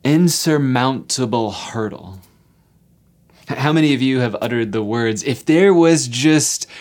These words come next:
one more hour in the day," or, or, or, or, "What I wouldn't give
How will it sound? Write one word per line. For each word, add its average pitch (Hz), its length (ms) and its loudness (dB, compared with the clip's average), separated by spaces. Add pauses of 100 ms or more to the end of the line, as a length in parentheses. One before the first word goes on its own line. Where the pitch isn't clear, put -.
(120)
one 151 460 4
more 147 360 4
hour 117 560 -4 (520)
in 113 160 -6
the 98 80 -6
day," 90 400 -18 (1040)
or, - 120 -8
or, 143 460 2 (100)
or, 127 300 0
or, 101 100 -8 (100)
"What 147 340 2
I 156 140 -2
wouldn't 139 540 0
give 123 600 -2